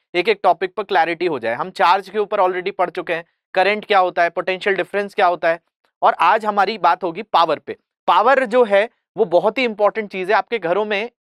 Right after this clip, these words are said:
एनर्जी मीटर लगा होता है, एक मीटर लगा होता है जिसको एनर्जी मीटर कहा जाता है, उसी से आपके, अ, महीने का बिल भी जनरेट होता है। तो आज समझेंगे कि भाई हमारे घर में जो इलेक्ट्रिसिटी का बिल आता है उसके पीछे क्या साइंस काम करता है,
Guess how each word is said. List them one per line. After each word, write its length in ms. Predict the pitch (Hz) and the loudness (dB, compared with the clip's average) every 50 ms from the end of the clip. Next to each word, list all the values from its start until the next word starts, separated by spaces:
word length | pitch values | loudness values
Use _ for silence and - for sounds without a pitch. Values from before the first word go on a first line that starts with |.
| - - | -10 -8
एनर्जी 340 | 175 180 196 196 185 220 220 | -4 -4 -4 -4 -4 -6 -6
मीटर 300 | 196 185 175 190 214 185 | -6 -4 -2 -2 -2 0
लगा 220 | 185 170 151 147 | 0 2 2 2
होता 240 | 143 127 110 - 117 | 2 0 -2 -8 -12
है, 100 | 104 _ _ _ _ _ _ _ - | -14 _ _ _ _ _ _ _ -4
एक 140 | 175 190 185 | -4 -4 -2
मीटर 300 | 175 185 180 202 220 202 | -4 -4 0 0 0 0
लगा 180 | 202 196 196 | 2 2 2
होता 220 | 196 190 170 180 185 | 2 2 2 0 -2
है 100 | 220 208 | -2 -2
जिसको 260 | 170 190 180 - 208 | -6 -6 -4 -2 -2
एनर्जी 360 | 185 170 175 180 175 185 214 | 0 0 0 -2 -2 -4 -6
मीटर 260 | 190 190 170 196 180 | -6 -6 -6 -6 -2
कहा 200 | 165 180 170 170 | 0 2 2 2
जाता 220 | 165 - - - 190 | 0 -2 -4 -2 -4
है, 60 | 196 | -4
उसी 300 | - 196 180 - 240 247 | -2 -4 -8 -6 -6 -4
से 100 | 233 240 | 0 2
आपके, 280 | 226 196 190 _ - 208 | 2 2 2 _ -2 -2
अ, 440 | 202 160 160 - - 156 143 139 147 | -2 -2 -6 -8 -6 -4 -4 -4 -4
महीने 380 | 156 151 165 175 190 202 214 | -4 -6 -6 -4 -4 -6 -4
का 180 | 196 175 175 202 _ _ _ _ _ - | -2 -2 -2 -2 _ _ _ _ _ -8
बिल 240 | 139 160 190 214 220 | 0 0 0 0 0
भी 140 | 185 233 233 | -4 -4 0
जनरेट 420 | 175 185 180 175 175 190 180 175 | 0 0 0 0 -2 -2 -2 -2
होता 140 | 170 151 185 | -4 -6 -4
है। 60 | 208 | -2
तो 80 | 196 220 | 0 2
आज 120 | 196 214 _ | 2 2 _
समझेंगे 540 | - - 175 185 190 220 226 196 190 208 233 _ _ _ _ - - | -2 -4 -2 0 0 -2 0 0 -2 -6 -6 _ _ _ _ -8 -2
कि 60 | 220 | 0
भाई 200 | 247 269 247 _ _ - - | 0 0 0 _ _ -10 -8
हमारे 300 | 175 175 190 202 220 214 | -4 -2 0 0 0 2
घर 160 | 202 202 214 | 0 0 0
में 100 | 220 233 | -2 -4
जो 80 | 226 | -2
इलेक्ट्रिसिटी 480 | 220 202 190 - - 220 220 220 185 233 | -2 -2 -4 -6 -6 -6 -6 -4 -4 0
का 100 | 220 220 | -2 -2
बिल 220 | 165 160 202 220 226 | 0 0 0 2 2
आता 220 | - - - 175 | 2 2 0 -4
है 80 | 220 - | -6 -6
उसके 220 | 196 - - 233 | -8 -10 -12 -12
पीछे 280 | 190 - 220 208 - 254 | -10 -10 -10 -6 -6 -6
क्या 220 | - - 220 214 | -2 0 0 0
साइंस 320 | - 214 175 175 165 - - | 0 -2 -4 -4 -8 -10 -2
काम 220 | - 139 127 135 | -2 -2 -2 -2
करता 260 | 127 131 - - 156 | -6 -8 -4 -2 -2
है, 80 | 180 | -2